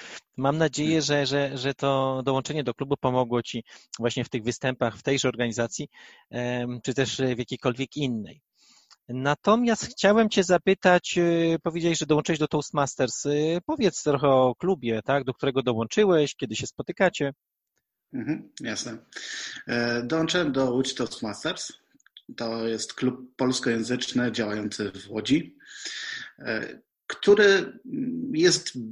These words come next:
Speaker 2: bardzo ciekawym, e, bardzo ciekawym klubem ze względu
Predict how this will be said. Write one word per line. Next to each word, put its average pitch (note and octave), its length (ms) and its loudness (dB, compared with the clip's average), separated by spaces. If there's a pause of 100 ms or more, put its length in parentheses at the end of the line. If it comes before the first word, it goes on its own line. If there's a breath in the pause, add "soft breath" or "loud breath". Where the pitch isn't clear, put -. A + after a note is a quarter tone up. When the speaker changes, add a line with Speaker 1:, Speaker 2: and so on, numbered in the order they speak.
(160)
Speaker 2:
bardzo F3+ 460 6
ciekawym, C#3+ 600 2 (120)
e, B2+ 320 -2
bardzo C#3 320 0
ciekawym A#2+ 440 -2
klubem C#3 400 2
ze A2+ 120 -2
względu A#2+ 760 2